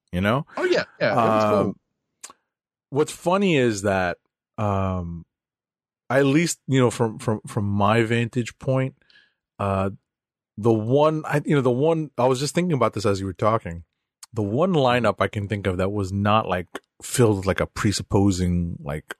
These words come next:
Speaker 1: ridiculous level of power was probably the, the Avengers lineup that had Miles, Kamala, and Sam Alexander in it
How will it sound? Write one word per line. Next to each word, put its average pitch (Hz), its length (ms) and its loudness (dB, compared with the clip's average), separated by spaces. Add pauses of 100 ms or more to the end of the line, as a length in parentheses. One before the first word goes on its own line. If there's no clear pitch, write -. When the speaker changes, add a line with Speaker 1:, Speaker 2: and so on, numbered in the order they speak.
(120)
Speaker 1:
ridiculous 95 840 2
level 90 300 0
of 80 200 -6
power 107 420 2
was 87 160 -4
probably 92 760 0 (560)
the, 90 640 -4 (180)
the 104 120 -4
Avengers 107 500 0
lineup 104 380 2
that 98 180 2
had 90 540 -2 (260)
Miles, 98 840 2
Kamala, 90 920 0
and 85 180 -8
Sam 101 580 -2
Alexander 92 800 -2
in 64 140 -14
it 55 120 -14